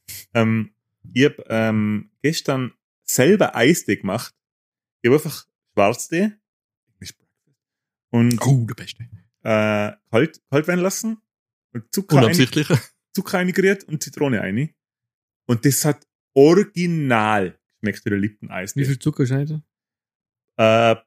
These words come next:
Speaker 1: pro Viertel Liter an Teelöffel.
Speaker 2: Und was
Speaker 3: Okay.
Speaker 2: denkt ihr ist, wenn Eistee gesagt wird? Was ist für euch der Go-To?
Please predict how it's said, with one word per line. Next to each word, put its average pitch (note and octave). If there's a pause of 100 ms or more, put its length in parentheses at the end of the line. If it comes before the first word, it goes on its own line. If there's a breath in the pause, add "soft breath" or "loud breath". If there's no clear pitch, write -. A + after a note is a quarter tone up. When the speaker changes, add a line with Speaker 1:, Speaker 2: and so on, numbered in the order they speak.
(220)
Speaker 1:
pro B2+ (360)
Viertel C#3
Liter C3+
an A2+ (140)
Teelöffel. G2 (1800)
Speaker 2:
Und F#2+
was A2+
Speaker 3:
Okay. C3
Speaker 2:
denkt A2+
ihr G#2+
ist, - (120)
wenn F#2+ (160)
Eistee F#2+
gesagt -
wird? - (200)
Was F2+
ist G2+
für -
euch F#2+
der -
Go-To? G2